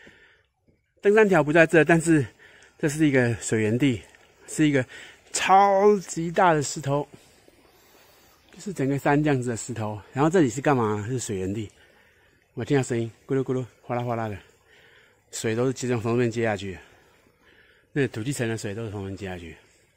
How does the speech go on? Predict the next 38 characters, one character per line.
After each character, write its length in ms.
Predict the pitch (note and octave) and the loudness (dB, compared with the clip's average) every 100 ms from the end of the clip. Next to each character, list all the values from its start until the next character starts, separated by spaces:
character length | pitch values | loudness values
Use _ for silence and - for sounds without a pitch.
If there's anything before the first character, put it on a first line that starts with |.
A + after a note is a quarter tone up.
| _ _ _ _ _ B5+ _ _ _ _ _ _ _ _ | _ _ _ _ _ _ _ _ _ _ _ _ _ _
我 80 | - | -12
不 100 | A#2 | -6
说 140 | D3+ D#3 | -2 0
话， 120 | B2+ | 0
你 60 | |
应 80 | A2+ | 0
该 100 | C3 | -2
就 120 | C3 | 0
会 80 | C3+ | -2
听 120 | A#2+ | -2
到 120 | A#2+ A2+ | -6 -6
声 160 | G2+ | -6
音 160 | G2+ F2+ | -8 -10
了。 80 | E2 _ _ _ _ _ _ _ _ _ _ _ _ _ _ _ _ _ _ | -16 _ _ _ _ _ _ _ _ _ _ _ _ _ _ _ _ _ _
听 100 | - | -6
到 280 | C#3 C3 A#2+ A2+ - _ _ _ _ _ _ | -2 -2 -4 -10 -16 _ _ _ _ _ _
水 180 | - A#2+ | -8 -2
源 80 | C#3 | -2
地 260 | D3 A#2+ - - - _ _ | -2 -6 -12 -20 -20 _ _
水 240 | - B2 | -4 -2
管 300 | C3 A2+ G2 | 0 -2 -4
接 240 | - B2 A#2+ | -4 -2 -2
那 100 | A#2 | -4
个 180 | G#2 F#2+ - - | -6 -12 -18 -8
山 240 | C3 B2+ | -4 -4
壁 180 | B2+ A2+ | -4 -6
山 220 | - A#2 | -6 -6
泉 180 | A2+ F#2 | -6 -10
水， 160 | - - _ _ _ _ _ _ _ _ _ _ _ | -12 -18 _ _ _ _ _ _ _ _ _ _ _
哗 160 | - A#2 | -12 -4
啦 120 | A2+ | -4
哗 120 | G#2+ | -2
啦 120 | G#2+ G2+ | -4 -4
哗 160 | G2+ | -6
啦 80 | G2 | -6
的 100 | F#2 | -8
声 180 | - | -12
音。 80 | F2 | -16